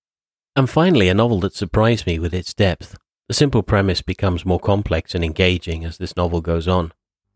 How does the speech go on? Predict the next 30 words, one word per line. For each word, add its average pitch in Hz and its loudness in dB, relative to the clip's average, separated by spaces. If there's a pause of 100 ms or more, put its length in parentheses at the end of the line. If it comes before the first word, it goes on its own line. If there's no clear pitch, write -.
(120)
The 107 0
Weatherman 90 0
by 92 -4
Royston 92 -2
Reeves. 90 -6 (560)
And 104 2
it 110 0
becomes 120 2
an 92 -2
impressive 95 -2
psychological 87 -4
thriller. 90 -4 (520)
It 139 4
all 185 4
begins 95 0
when 92 0
Will 98 0
has 87 -4
a 92 -6
tough - -4
day 92 2
at 90 -2
work 90 -2 (420)
and 101 2
winds 113 2
up 104 0
in 90 -2
the 87 -4
pub 92 0
afterwards 98 -4